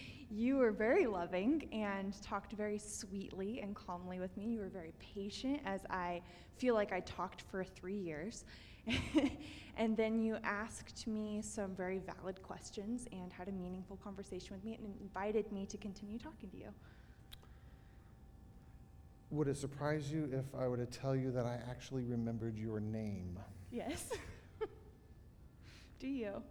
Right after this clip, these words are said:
Speaker 1: What is it?
Speaker 2: It's Justine.
Speaker 1: Yes, it is. <laughs> I guess I already said that, so. <laughs>
Speaker 2: Would it surprise you to know that I wanted to remember it and I actually wrote it down so that I would remember it?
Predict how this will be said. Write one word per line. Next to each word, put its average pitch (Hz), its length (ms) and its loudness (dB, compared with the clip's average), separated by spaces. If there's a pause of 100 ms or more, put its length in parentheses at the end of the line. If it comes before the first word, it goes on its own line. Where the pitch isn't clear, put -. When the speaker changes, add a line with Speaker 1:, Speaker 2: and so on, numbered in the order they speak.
(140)
Speaker 1:
What 254 140 -4
is 277 160 -2
it? 208 160 -2 (1120)
Speaker 2:
It's - 220 -14
Justine. 139 480 -6 (360)
Speaker 1:
Yes, 269 260 -6
it 415 100 -12 (120)
is. - 340 0 (260)
<laughs> - 200 -16
I 214 100 2
guess 208 160 2
I 175 60 2
already 156 280 -4
said - 180 -8
that, - 260 -6
so. - 1160 0 (1400)
<laughs> 349 100 0 (500)
Speaker 2:
Would 147 140 4
it 131 80 4
surprise 147 760 4
you 135 160 6
to 135 180 0
know 117 380 6
that 117 140 2
I 120 80 6
wanted 120 420 2
to - 100 -4
remember 117 640 4
it 113 240 2
and 113 100 -2
I 113 100 0
actually 123 320 0
wrote 117 320 2
it 120 220 -4
down 110 440 0 (200)
so - 200 -4
that 110 140 2
I 110 120 2
would 113 320 2
remember 95 520 -2
it? 92 120 -8